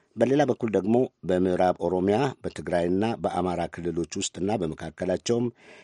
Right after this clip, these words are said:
ያለውን የጸጥታ ሁኔታ አስመልክቶ መስሪያ ቤታቸው ሰሞኑን ስለሚሰነዘሩት ወቀሳዎች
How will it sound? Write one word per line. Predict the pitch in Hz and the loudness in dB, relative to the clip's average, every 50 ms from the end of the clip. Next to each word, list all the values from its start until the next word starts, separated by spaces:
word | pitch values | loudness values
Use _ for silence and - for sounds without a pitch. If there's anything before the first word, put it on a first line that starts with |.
| _ _ - | _ _ -2
ያለውን | 113 117 117 117 110 107 104 101 | 0 2 2 2 2 2 4 4
የጸጥታ | 98 92 - 92 92 - - - 85 | 2 2 0 -4 -6 -6 -8 -6 -2
ሁኔታ | 85 90 87 80 - 85 | -2 0 -2 -2 -2 -2
አስመልክቶ | 85 - - - 87 78 - - - - 113 117 117 113 _ _ _ _ _ _ _ - | -4 -4 -4 -6 -6 -6 -6 -6 -2 -2 -2 -2 -2 -6 _ _ _ _ _ _ _ -12
መስሪያ | - 76 - - 82 80 | -10 -8 -6 -4 -4 -4
ቤታቸው | 78 85 - 90 82 - - 120 107 | -4 -4 -4 -4 -6 -4 -4 -4 -4
ሰሞኑን | - - 95 92 101 92 98 107 107 | -2 -2 0 0 2 2 2 0 -2
ስለሚሰነዘሩት | - - - 98 98 90 92 92 87 - - - 101 92 92 87 76 80 90 87 85 82 - 95 | -2 -4 -2 -2 0 0 0 -2 -4 -6 -4 -2 -2 0 0 -2 -2 -2 -4 -2 -2 -4 -6 -8
ወቀሳዎች | 85 - - - - 101 110 135 - | -10 -8 -6 -4 0 2 2 2 0